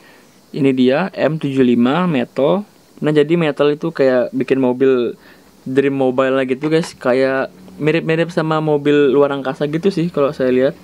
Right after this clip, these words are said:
Ini jadi kayak unik itu, guys. Dia ikonik spesial ulang tahunnya yang ketujuh puluh lima tahun, guys. Jadi saya serok ini. Sebenarnya juga ada satu lagi yang warna putih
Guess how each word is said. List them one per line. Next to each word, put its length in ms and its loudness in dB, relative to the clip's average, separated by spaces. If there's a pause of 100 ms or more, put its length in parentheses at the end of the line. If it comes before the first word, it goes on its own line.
(500)
Ini 160 -2
jadi 200 2 (120)
kayak 240 0
unik 240 0
itu, 160 0
guys. 140 0 (180)
Dia 240 2
ikonik 400 -4
spesial 480 0
ulang 240 0
tahunnya 480 2
yang 80 -4
ketujuh 320 -6
puluh 160 0
lima 80 -2
tahun, 240 0
guys. 240 -2
Jadi 240 -4
saya 320 0
serok 400 -4
ini. 160 -2 (560)
Sebenarnya 320 2
juga 240 2
ada 160 0
satu 240 -2
lagi 240 0
yang 80 2
warna 160 0
putih 400 -2